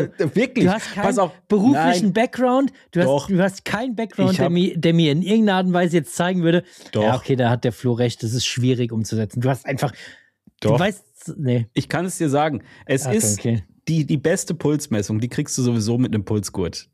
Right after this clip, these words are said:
Speaker 1: Da kann, da kommst du auch mit einer Uhr am Handgelenk nicht exakt dran. Das ist einfach so. Und, ähm, auch bei Fitnessgeräten im Fitnessstudio und so weiter hast du ja teilweise eine Pulsmessung über die, ähm, über die Handflächen. Und es funktioniert schon auch ganz gut, aber erstens musst du dann die Oberfläche dieser, dieser, ähm, Griffe, die muss halt einfach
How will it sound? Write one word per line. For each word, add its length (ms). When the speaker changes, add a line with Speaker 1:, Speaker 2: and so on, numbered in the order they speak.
Speaker 1:
Da 100
kann, 300
da 120
kommst 300
du 60
auch 100
mit 100
einer 140
Uhr 160
am 100
Handgelenk 500
nicht 280
exakt 380
dran. 200
Das 100
ist 140
einfach 240
so. 320
Und, 380
ähm, 380
auch 160
bei 260
Fitnessgeräten 760
im 180
Fitnessstudio 420
und 60
so 80
weiter 220
hast 200
du 40
ja 40
teilweise 420
eine 80
Pulsmessung 540
über 280
die, 300
ähm, 580
über 160
die 100
Handflächen. 800
Und 120
es 100
funktioniert 540
schon 260
auch 240
ganz 200
gut, 160
aber 180
erstens 540
musst 180
du 60
dann 140
die 100
Oberfläche 460
dieser, 300
dieser, 500
ähm, 420
Griffe, 320
die 140
muss 260
halt 160
einfach 380